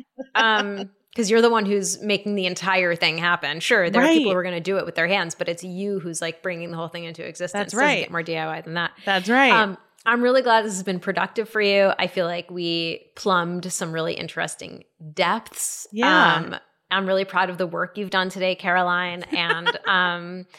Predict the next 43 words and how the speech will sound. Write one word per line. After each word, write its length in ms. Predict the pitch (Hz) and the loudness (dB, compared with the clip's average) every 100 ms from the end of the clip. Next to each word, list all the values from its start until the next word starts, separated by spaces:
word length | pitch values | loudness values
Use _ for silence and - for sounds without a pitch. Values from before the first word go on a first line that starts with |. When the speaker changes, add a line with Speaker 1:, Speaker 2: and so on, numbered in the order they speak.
| - - | -20 -18
Speaker 2:
Thank 160 | 359 539 | -16 -8
Speaker 1:
and 360 | 214 190 185 185 | 0 2 2 -2
Speaker 2:
you. 440 | 170 180 _ - | -8 -16 _ -8
Speaker 1:
Hannah, 260 | 220 220 214 | -2 0 2
I'm 200 | 202 208 | 4 4
sorry 400 | - 196 185 196 | 2 2 4 4
that 280 | 190 185 - - | 4 2 2 -8
you, 680 | 190 185 180 180 175 170 - _ _ 175 | -6 -2 -2 -2 -4 -8 -12 _ _ -6
there 120 | 196 180 | 0 0
was 100 | 185 | 0
some 120 | 185 | -4
collateral 520 | 202 175 165 190 185 | 0 2 4 4 2
damage. 600 | 185 175 175 170 175 170 | 4 4 4 2 2 0
I 120 | 180 170 | -2 0
hope 240 | 180 175 | -2 -4
that 100 | - | -6
you 80 | 175 | -8
understand 540 | 165 175 - 175 170 | -8 -8 -6 -4 -4
that, 200 | 160 165 - - | -4 -6 -8 -8
you 140 | 180 | -8
know, 80 | 185 | -6
this 200 | 185 202 | -6 -6
is 80 | 196 | -6
just 280 | 175 - | -8 -8
the 60 | 185 | -6
process 520 | - 160 156 165 165 | 0 2 2 0 0
of 200 | - 175 _ _ - - _ _ 214 | -4 -6 _ _ -20 -20 _ _ -6
interpersonal 640 | 208 202 196 180 - 175 | -2 -2 0 -2 -2 -4
psychodynamic 880 | - 160 170 170 165 165 156 160 - | -2 -2 0 0 0 0 -2 -2 -4
psychotherapy. 1000 | - 175 - - 170 180 180 196 190 190 _ | -4 -6 -6 -4 0 0 0 0 0 -4 _
Speaker 2:
<laughs> 40 | _ _ - - 415 - 392 - 339 - 320 - | _ _ -20 -20 -20 -12 -10 -4 -4 -4 -4 2
Speaker 1:
Um, 280 | 220 220 | 4 6
Speaker 2:
Yeah, 100 | 277 | 6
Hannah, 420 | 247 269 247 233 226 | 4 4 2 4 2
it's 140 | 226 | 2
gonna 180 | 262 262 | 2 2
be 160 | 262 233 | 4 2
okay. 280 | 233 180 | 2 2
We're 260 | 170 202 220 | 2 4 4
gonna 200 | 277 294 | 6 4
survive 420 | 285 214 180 175 | 2 2 2 0
this, 220 | 123 135 | -4 -6
Hannah. 400 | 165 147 90 110 | -4 -4 -4 -8